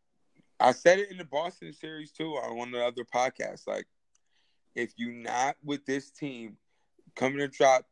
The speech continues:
at least thirty-five and ten, if that's not your intention, you're not shooting enough to score thirty points or trying to score at least thirty-five, you might as well, it's, do nothing 'cause you're doing nothing.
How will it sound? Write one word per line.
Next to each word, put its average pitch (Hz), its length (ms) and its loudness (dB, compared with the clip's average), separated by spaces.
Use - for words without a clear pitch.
at 127 200 -6
least 170 320 -10
thirty-five 151 720 0
and 135 120 -18
ten, 156 380 -6
if 117 180 -12
that's 131 240 -4
not 143 300 -10
your 143 160 -10
intention, 147 520 -12
you're 135 140 -6
not 143 220 -4
shooting 143 480 -6
enough 131 340 -4
to 117 160 -2
score 131 320 0
thirty 127 340 0
points 131 460 -8
or 107 200 -6
trying 123 420 -2
to 139 280 -6
score 135 280 4
at 120 80 -4
least 135 260 -8
thirty-five, 135 640 2
you 120 240 -6
might 131 220 -4
as 117 180 -10
well, 107 280 -4
it's, - 420 -12
do 107 140 -2
nothing 101 400 -2
'cause 101 180 -4
you're 110 80 6
doing 104 300 0
nothing. 135 360 -4